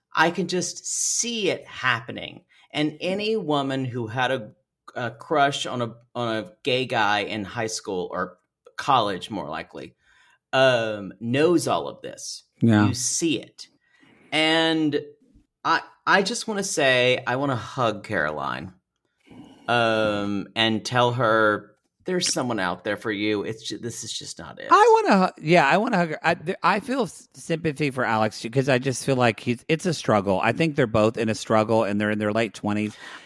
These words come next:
Speaker 2: and
Speaker 1: I
Speaker 2: they're talk-,
Speaker 1: don't
Speaker 2: they
Speaker 1: feel sympathy for Steven because he's a creeper.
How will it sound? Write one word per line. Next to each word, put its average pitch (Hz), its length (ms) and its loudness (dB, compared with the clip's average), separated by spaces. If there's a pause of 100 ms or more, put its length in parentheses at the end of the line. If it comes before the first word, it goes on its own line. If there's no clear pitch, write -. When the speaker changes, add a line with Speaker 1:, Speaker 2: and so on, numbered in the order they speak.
Speaker 2:
and 143 100 0
Speaker 1:
I 143 60 6
Speaker 2:
they're 135 80 2
talk-, 151 240 4
Speaker 1:
don't - 140 0
Speaker 2:
they 151 60 4
Speaker 1:
feel 170 120 6
sympathy 156 440 2
for 139 140 0
Steven 123 520 0
because 110 360 -2
he's 104 180 -2
a 95 60 -2
creeper. 85 540 -6